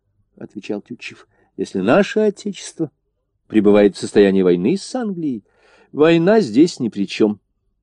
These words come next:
А флот Ея Величества Королевы Виктории пиратским быть не может. Кстати, — дополнил Нессельроде, — я крайне недоволен, что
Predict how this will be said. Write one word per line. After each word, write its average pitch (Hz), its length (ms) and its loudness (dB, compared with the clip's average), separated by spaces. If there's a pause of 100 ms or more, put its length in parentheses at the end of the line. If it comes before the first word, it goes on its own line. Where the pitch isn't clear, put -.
(120)
А 104 140 2
флот 113 580 2
Ея 175 420 2
Величества 151 600 0
Королевы 151 520 2
Виктории 131 460 4
пиратским 156 640 0
быть - 240 4
не 185 180 0
может. 202 560 2 (180)
Кстати, — 104 960 -6 (440)
дополнил 101 680 2
Нессельроде, — 104 720 0 (380)
я 101 240 2
крайне 202 720 0
недоволен, 120 680 -4
что 101 440 2